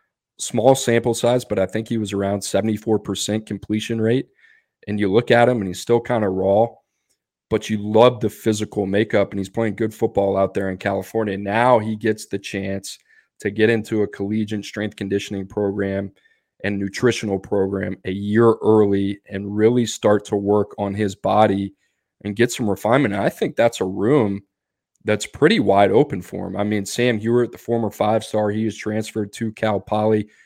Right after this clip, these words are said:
You have Michael Penix Junior, Dylan Morris, another guy that's still there, really kind of the journeyman, the backup who they feel really good about as a high floor guy, but it really creates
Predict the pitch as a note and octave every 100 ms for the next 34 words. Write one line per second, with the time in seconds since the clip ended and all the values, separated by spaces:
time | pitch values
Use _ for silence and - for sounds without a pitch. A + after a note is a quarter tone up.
0 | _ _ F#2 F#2+ G2 A2+ G#2 G#2+ G#2+ G#2
1 | A#2 A2 G#2+ - G#2+ A2 G#2+ G#2 G2+ A2
2 | G2+ G2 A2 G#2+ - F#2+ G2 A2+ G#2 G#2
3 | G#2 - - A2 G#2 G2+ G#2 G2+ G#2 G2+
4 | G#2+ G#2 F#2 G#2 F#2+ G#2 G#2+ G#2 G#2 -
5 | _ _ _ - - G2+ G#2 G#2+ G#2+ -
6 | G2+ F#2+ - G#2+ F#2+ G2+ G2+ G2+ G2+ G#2
7 | G#2 F#2+ - - G#2+ G#2 - A2+ B2+ G#2+
8 | G2 G2 G2+ G2 G2+ G#2+ D#3+ C#3+ - G#2+
9 | A#2 B2 G#2 -